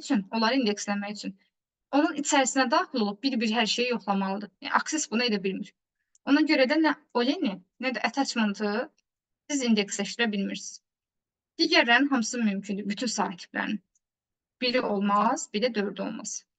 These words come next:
Sizə göndərdiyim qısaltma da var bu konspektdə. Excel proqramında funksiyalarda xanalar intervalın, yəni diapazonları göstərmək üçün biz hansından istifadə edirik?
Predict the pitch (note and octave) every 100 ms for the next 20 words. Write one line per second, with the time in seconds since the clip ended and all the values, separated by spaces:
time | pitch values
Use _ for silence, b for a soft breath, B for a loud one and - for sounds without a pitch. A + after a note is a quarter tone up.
0 | _ _ _ _ - - D4+ C#4+ B3+ A#3+
1 | A3 B3 - A#3+ A3 A3 B3+ B3 F#3 G3
2 | G3 _ _ _ _ _ _ _ _ _
3 | _ _ _ _ _ _ _ _ _ _
4 | A3 G3+ - - - - _ _ _ _
5 | _ _ _ _ _ _ _ _ _ _
6 | _ _ _ _ _ _ - E4 D#4 G#4+
7 | B4+ F#4+ D#4+ B3+ B3 D#4 - D4+ - C#4
8 | A3+ G#3 G3 G3+ A#3 C#4+ - C4+ B3 C4+
9 | - A#3+ C4 G#3+ G#3+ G#3+ A3+ A3 - B3+
10 | C#4+ C#4+ C4+ G#3 A#3+ A3 G#3+ G#3+ G#3 A#3
11 | A#3 - A3 G#3+ A3 B3 A#3+ B3 A#3 B3
12 | D4 - - G#3+ F#3 F#3+ G3+